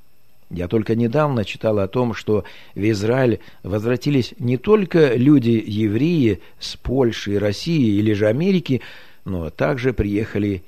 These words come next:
из Африки, Азии. Бедный народ был разорванным, абсолютно друг с другом, и многие даже не знали о том,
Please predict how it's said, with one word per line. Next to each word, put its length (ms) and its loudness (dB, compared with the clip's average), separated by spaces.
из 360 -4
Африки, 720 -4
Азии. 580 -4
Бедный 520 0
народ 580 2
был 420 0
разорванным, 1080 0
абсолютно 800 0
друг 400 0
с 120 -12
другом, 560 0
и 80 -4
многие 460 0
даже 300 0
не 120 -2
знали 320 -2
о 120 -2
том, 280 -2